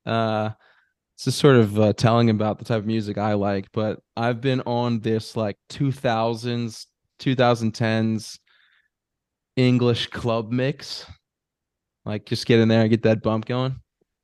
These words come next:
You guys can see me right now, I'm bumping. Uh, but this song is called Fake I D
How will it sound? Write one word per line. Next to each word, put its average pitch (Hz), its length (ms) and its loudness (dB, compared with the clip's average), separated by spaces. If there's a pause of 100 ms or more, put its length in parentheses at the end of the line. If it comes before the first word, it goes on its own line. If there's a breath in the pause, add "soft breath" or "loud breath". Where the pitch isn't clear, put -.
(220)
You 120 100 -6
guys 110 120 2
can 107 160 -2
see 113 180 -6
me 110 100 -4
right 110 160 -6
now, 110 120 -8
I'm 104 100 -10
bumping. 110 420 -4 (560 loud breath)
Uh, 120 540 6 (120)
but 117 480 4
this 131 220 4
song 135 440 6
is 123 120 4
called 123 340 6
Fake 135 360 6
I 127 160 6
D 127 420 4